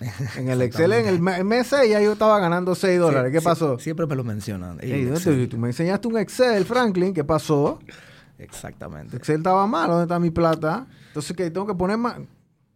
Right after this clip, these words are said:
Speaker 1: Eh,
Speaker 2: Eso
Speaker 1: así.
Speaker 2: funciona, gente. Cuando te
Speaker 1: Así.
Speaker 2: vayan a pedir plata y, y, y enseñan ese Excel.
Speaker 1: Exactamente. Entonces, bueno, hubo una, pues, una trifulca ahí, pues, entre nosotros,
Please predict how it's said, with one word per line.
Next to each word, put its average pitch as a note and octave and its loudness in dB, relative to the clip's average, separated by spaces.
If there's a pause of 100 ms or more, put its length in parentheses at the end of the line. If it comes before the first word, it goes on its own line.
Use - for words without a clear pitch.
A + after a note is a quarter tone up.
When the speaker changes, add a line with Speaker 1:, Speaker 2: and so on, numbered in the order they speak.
(260)
Speaker 1:
Eh, A2 -10
Speaker 2:
Eso - -14
Speaker 1:
así. D3 -10
Speaker 2:
funciona, A3 0
gente. G#3+ -4
Cuando E3 -2
te C#3+ -4
Speaker 1:
Así. E3+ 0
Speaker 2:
vayan G3+ -2
a G#3 -4
pedir F#3 0
plata G3+ -2
y, F3 -4
y, - -6
y C3 -10
enseñan E3+ -8
ese G#3+ -8
Excel. D#3 -4 (560)
Speaker 1:
Exactamente. G2 -8
Entonces, D3+ -4
bueno, F3 -6 (880)
hubo D3 0
una, A#2 -6 (360)
pues, - -16
una A2 -12 (120)
trifulca C3 -14
ahí, E3 -10
pues, D#3 -14
entre G#2+ -12
nosotros, B2+ -8